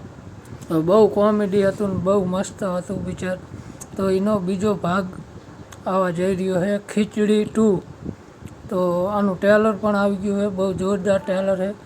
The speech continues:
અને આમાં એટલી કોમેડી છે. તો પહેલાં પિક્ચરને સપોર્ટ કર્યો એટલો ને એટલો આ બીજા પિક્ચરને સપોર્ટ કરજો, બીજા ભાગને.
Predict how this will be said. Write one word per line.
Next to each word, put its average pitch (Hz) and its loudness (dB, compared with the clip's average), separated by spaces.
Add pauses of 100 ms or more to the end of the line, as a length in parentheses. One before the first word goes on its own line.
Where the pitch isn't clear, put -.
(500)
અને 180 -4
આમાં 208 2
એટલી 208 0
કોમેડી 196 -2
છે. 190 -4 (1700)
તો 170 -4 (200)
પહેલાં 202 2
પિક્ચરને 196 -4
સપોર્ટ 196 -6
કર્યો 196 -4 (680)
એટલો 190 -4
ને 185 -2
એટલો 185 -2
આ 185 0
બીજા 180 -2
પિક્ચરને 185 -6
સપોર્ટ 185 -6
કરજો, 185 -6
બીજા 180 -2
ભાગને. 170 -2